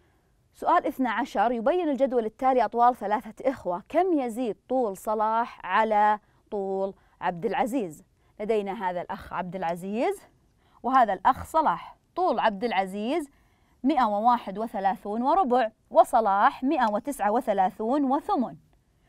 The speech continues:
كم يزيد طول صلاح عن عبد العزيز؟ ماذا نعمل هنا أعزائي الطلاب؟ نتذكر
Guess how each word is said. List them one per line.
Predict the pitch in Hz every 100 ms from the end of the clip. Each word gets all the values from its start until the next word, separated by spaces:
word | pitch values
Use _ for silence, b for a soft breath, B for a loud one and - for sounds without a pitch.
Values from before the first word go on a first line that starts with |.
| _
كم | - 453 453
يزيد | 339 330 294
طول | 302 294
صلاح | - 269 262 190
عن | 233
عبد | 220 202
العزيز؟ | 226 190 202 208 202 190 185 180 170
ماذا | 262 311
نعمل | 339 311 226 196
هنا | 196 208
أعزائي | 180 180 185
الطلاب؟ | - 220
نتذكر | 202 214 220 339 _ 285 202